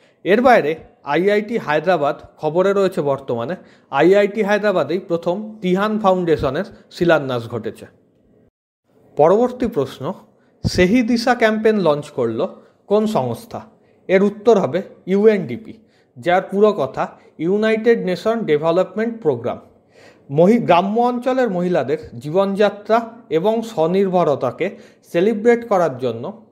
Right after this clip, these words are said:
আন্তর্জাতিক মহিলা দিবসে এই প্রোগ্রামটি লঞ্চ করে ইউএনডিপি।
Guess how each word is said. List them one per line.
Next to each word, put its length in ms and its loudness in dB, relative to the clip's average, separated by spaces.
আন্তর্জাতিক 840 0
মহিলা 340 0
দিবসে 420 -6
এই 140 2
প্রোগ্রামটি 640 0
লঞ্চ 260 -2
করে 280 -4
ইউএনডিপি। 640 2